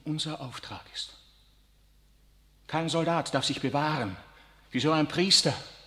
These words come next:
Hat Judas sich verweigern dürfen? Er wusste, er würde in Ewigkeit verdammt.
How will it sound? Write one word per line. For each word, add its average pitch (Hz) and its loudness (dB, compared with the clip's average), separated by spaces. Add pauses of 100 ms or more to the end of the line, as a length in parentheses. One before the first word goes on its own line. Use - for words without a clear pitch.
(640)
Hat - 2
Judas 196 8
sich - 2
verweigern 185 8
dürfen? 196 2 (380)
Er 180 2
wusste, 208 0
er 160 0
würde 190 0
in 202 -2
Ewigkeit 220 2
verdammt. 185 2